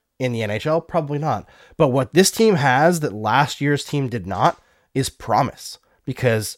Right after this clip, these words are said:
Harris is gonna improve through the year, and he looks great already. Kovacevic, probably the same thing. Gooley, probably the same thing.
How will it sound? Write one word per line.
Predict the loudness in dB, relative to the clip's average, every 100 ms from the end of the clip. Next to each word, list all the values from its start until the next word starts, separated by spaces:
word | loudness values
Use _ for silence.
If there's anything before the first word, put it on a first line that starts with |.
| _ -6
Harris | 2 2 2
is | 0
gonna | 0
improve | 0 -2 -4 -6
through | -6
the | -8
year, | -4 -4 -4
and | -2
he | 0
looks | 0 -4
great | -4 -2 -2
already. | -4 -4 -4 -8 _ _ _ _ -4
Kovacevic, | 0 0 2 0 0 -6
probably | -6 -2 -2
the | -2
same | -2 -2
thing. | -2 -2 -2 -4 _ _ -4
Gooley, | 0 0 -2 -6
probably | -10 -8 -4 -2
the | -2
same | 0 0
thing. | 0 -2 -2